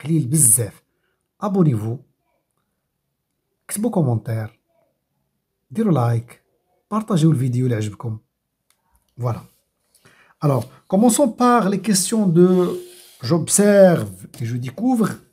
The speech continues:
D'où ce texte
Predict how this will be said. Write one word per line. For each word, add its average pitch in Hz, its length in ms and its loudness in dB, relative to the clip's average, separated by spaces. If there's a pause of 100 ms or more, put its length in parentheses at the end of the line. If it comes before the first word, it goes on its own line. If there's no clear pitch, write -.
(3500)
D'où 233 340 8
ce 262 140 4
texte - 640 0